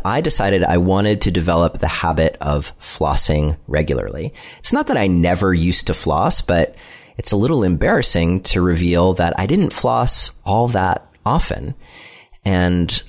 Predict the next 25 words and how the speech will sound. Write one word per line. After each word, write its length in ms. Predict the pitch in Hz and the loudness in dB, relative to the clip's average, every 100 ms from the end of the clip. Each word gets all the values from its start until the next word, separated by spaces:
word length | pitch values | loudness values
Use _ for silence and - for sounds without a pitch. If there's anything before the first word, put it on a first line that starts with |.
| - | -4
honestly, 400 | 123 190 - 104 | -2 0 0 0
now 240 | 95 101 | 2 0
that 120 | 139 101 | 0 0
I 100 | 87 | 0
do 240 | 80 107 | 0 0
floss 420 | - 156 165 - | 0 0 0 0
all 100 | 156 | 0
the 80 | 156 | 0
time, 240 | 156 139 117 | 0 0 0
I 120 | 127 | 0
don't 140 | 160 | 0
know 160 | 117 107 | 2 2
how 380 | 110 90 90 - - - - - - _ - - - | 2 2 0 -2 -12 -20 -20 -20 -20 _ -20 -8 -2
people 220 | 104 101 | 0 2
manage 380 | 95 95 90 - | 2 2 0 0
to 140 | 80 - - - | -2 -4 -14 -10
be 320 | 85 104 - - | -4 0 0 0
around 420 | 73 67 53 50 | 0 0 -2 -6
me. 120 | 57 | -4
So 220 | - 143 | -2 0
I 100 | 135 | 0
definitely 600 | 127 202 262 311 190 151 | 0 0 0 0 0 2
<laughs> 0 | |
recommend 960 | 127 120 - 127 113 104 101 92 90 - - - - - | 2 2 2 2 4 2 2 2 2 0 -4 -16 -20 -12
flossing 840 | - - 90 90 - 82 78 76 | -6 0 2 2 2 2 2 0